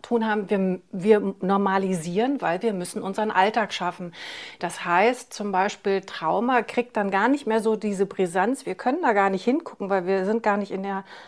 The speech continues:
Lage oder haben die Kapazität nicht, das zu halten. Deswegen läuft das so im Hintergrund mit wie Schmerzen.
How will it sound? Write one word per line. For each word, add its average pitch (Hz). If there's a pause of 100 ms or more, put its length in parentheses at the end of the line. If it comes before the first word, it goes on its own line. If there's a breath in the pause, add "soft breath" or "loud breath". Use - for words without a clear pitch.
Lage 220
oder 190
haben 202
die 196
Kapazität 196
nicht, 202
das 185
zu 190
halten. 196
Deswegen 208
läuft 190
das 226
so 214
im 202
Hintergrund 208
mit 254
wie 202
Schmerzen. 220